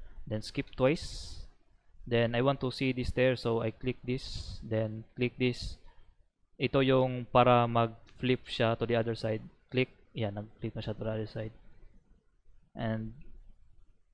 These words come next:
to make this, you know, not this di-, diretso na line, click this Z button. Ito yung segment. Then you can move it up right here and then here.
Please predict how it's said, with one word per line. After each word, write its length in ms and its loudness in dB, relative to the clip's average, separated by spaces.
to 80 0
make 160 4
this, 640 0
you 80 0
know, 160 2
not 240 0
this 400 -2
di-, 320 0
diretso 400 6
na 80 2
line, 560 2
click 160 4
this 240 -2
Z 320 2
button. 480 0
Ito 160 -2
yung 320 0
segment. 480 -4
Then 160 -4
you 80 -6
can 160 0
move 320 -2
it 80 -10
up 240 -4
right 160 -6
here 400 -4
and 160 -10
then 160 -10
here. 400 -8